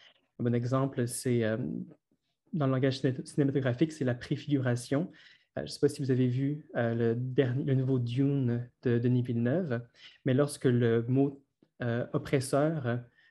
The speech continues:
euh, est dit, on coupe la caméra du désert d'Arrakis à Paul, préfigurant qu'il, euh, devient un monstre plutôt qu'un héros.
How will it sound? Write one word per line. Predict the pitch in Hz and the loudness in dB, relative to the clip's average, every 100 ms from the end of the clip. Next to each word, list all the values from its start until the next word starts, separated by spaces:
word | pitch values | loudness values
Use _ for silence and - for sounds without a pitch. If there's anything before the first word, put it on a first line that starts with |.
| - | -6
euh, | 123 120 - | -2 0 2
est | 131 | 0
dit, | 123 135 170 - 262 | 2 0 -2 -6 -4
on | 123 117 | -2 0
coupe | 117 - 180 - 131 120 - | -2 -2 -2 0 0 0 0
la | 127 | 0
caméra | 131 131 123 139 127 123 - _ _ | 0 2 2 2 0 -4 -12 _ _
du | 151 | 0
désert | 135 127 135 131 | 4 4 2 0
d'Arrakis | 120 117 - 139 - - _ _ | -2 -4 -4 -6 -8 -16 _ _
à | 123 | -4
Paul, | 123 135 143 143 135 | 0 0 2 2 -2
préfigurant | - 127 127 127 117 120 123 | -6 -6 -4 -2 0 -2 -4
qu'il, | - 127 123 123 - - - _ _ | 0 0 0 -2 -12 -20 -20 _ _
euh, | 117 113 113 | -2 0 0
devient | 123 131 | 0 2
un | 120 | 4
monstre | 117 127 127 - | 4 2 0 -8
plutôt | - 127 131 | -10 -8 -4
qu'un | 127 123 | -4 -2
héros. | 131 113 120 | -2 -4 -8